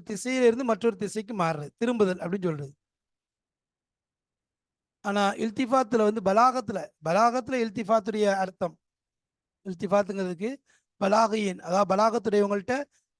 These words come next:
இதுக்கு என்ன அர்த்தம் கொடுக்குறாங்கன்னு சொன்னா, அதாவது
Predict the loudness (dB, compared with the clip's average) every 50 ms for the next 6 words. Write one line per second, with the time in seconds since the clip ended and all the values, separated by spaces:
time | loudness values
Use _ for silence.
0 | _ -16 -16 -12 -8 -4 -4 -4 -2 -2 -2 0 2 2 2 2 0 -2 -2 0
1 | 0 -2 0 -2 -2 -2 -4 -6 -10 -8 -10 -10 -4 -2 0 0 0 -2 -6 -12
2 | _ _ _ _ _ _ _ _ _ _ _ _ _ _ _ _ _ _ _ _
3 | _ _ _ _ _ _ _ _ _ _ _ _ _ _ _ _ _ _ _ _
4 | _ _ _ _ _ _ _ _ _ _ _ -6 0 4 4 6 6 4